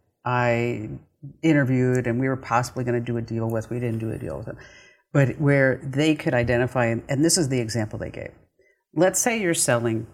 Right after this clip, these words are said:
fertilizer, okay? And the example that the gal gave, I'll never forget, is that you wanna reach a thirty-two-year-old guy in Lafayette, Indiana, who makes seventy thousand dollars a year,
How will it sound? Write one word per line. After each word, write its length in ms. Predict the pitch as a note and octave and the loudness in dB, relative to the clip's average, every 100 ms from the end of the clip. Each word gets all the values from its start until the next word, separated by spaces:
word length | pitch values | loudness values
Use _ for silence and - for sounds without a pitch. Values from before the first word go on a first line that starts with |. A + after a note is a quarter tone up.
| _ | _
fertilizer, 580 | - B2 - G1+ - - _ _ _ _ _ B2+ | -4 -4 -4 -10 -12 -18 _ _ _ _ _ -12
okay? 200 | - - - _ _ | -10 -14 -18 _ _
And 200 | C3 A#2+ | -2 0
the 40 | B2 | 0
example 380 | A#2 C#3 D3 E3 | 0 0 2 -2
that 100 | D3+ | -2
the 80 | |
gal 240 | C3 A#2 A2 | 0 0 0
gave, 180 | A2 G#2+ | -2 -2
I'll 120 | A2+ | 0
never 240 | C#3 D3+ | 0 0
forget, 360 | - A2 A#2 - | -4 -6 -6 -8
is 80 | - | -8
that 160 | A#2+ A#2 | -8 0
you 140 | D3 | 2
wanna 300 | D3+ C#3 B2+ - | 4 2 0 0
reach 260 | C#3+ C3 - - | 0 0 -6 -6
a 140 | C#3 | -6
thirty-two-year-old 1040 | A2 - D#3 D#3+ F#3 F#3+ F3+ D#3 E3 F3 D#3 | -6 -4 2 4 2 -2 -2 0 0 0 2
guy 340 | G#2 F#2+ A2 - _ _ _ _ - | 2 2 -2 -10 _ _ _ _ -4
in 240 | A#2+ A2 | -2 0
Lafayette, 640 | A#2 C#3 D#3+ G#3+ F3 F3 C3+ | 4 4 4 0 2 0 0
Indiana, 720 | C3 C#3+ D3 A2+ F#2+ F2+ G#2+ - | -2 0 0 -2 -4 -8 -12 -6
who 100 | C#3 | -2
makes 280 | A2+ G2+ - | -2 -2 -2
seventy 640 | - - C3 E3 F3+ G3 | 0 2 2 2 0 -2
thousand 480 | - E3 D#3 D#3+ D#3+ | 2 2 2 0 2
dollars 300 | D3+ D#3 E3+ | 2 2 0
a 80 | E3 | 0
year, 380 | G#2 F#2+ G#2+ | -2 -4 -8